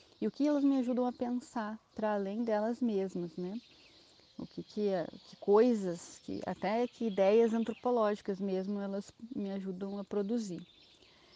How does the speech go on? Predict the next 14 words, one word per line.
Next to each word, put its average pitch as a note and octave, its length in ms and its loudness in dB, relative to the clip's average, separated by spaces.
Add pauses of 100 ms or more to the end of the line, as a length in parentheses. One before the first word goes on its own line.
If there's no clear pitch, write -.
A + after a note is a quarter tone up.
(140)
Então, C4 280 4
uma C4+ 160 4
terceira B3+ 600 0
dica G#3+ 520 -4
seria A3 300 0
de A3 140 0
organizar A#3+ 840 2
essas A#3 260 -6
imagens A3 580 -2
que G#3 100 -12
vocês G#3+ 480 -8 (420)
coletarem, G#3 760 0 (600)
né, G3 400 -2
ahn, F3+ 540 0